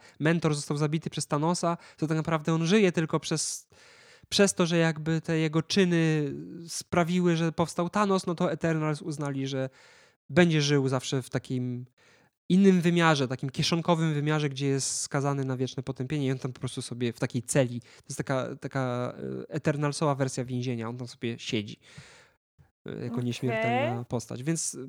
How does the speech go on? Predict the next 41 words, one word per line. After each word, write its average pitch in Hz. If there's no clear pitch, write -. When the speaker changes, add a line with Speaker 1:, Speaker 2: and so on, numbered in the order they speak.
Speaker 1:
prędzej 170
czy -
później 156
Eros 151
pewnie 135
wróci 127
do 120
życia, 117
skoro 123
jego 120
ojciec 117
wrócił 120
do 123
życia. 123
Więc -
Speaker 2:
A 320
Speaker 1:
jest -
Speaker 2:
poza 381
tym, 135
Speaker 1:
furtka. 370
Speaker 2:
no, 359
nie 392
oszukujmy 392
się, 320
teraz 311
przez 320
to, 311
że 294
się 294
pojawił 277
właśnie 269
w 254
Eternals, 262
no 262
to 262
będzie 269
mocno 277
popularna 277
postać. -
Nie, 254
no, 247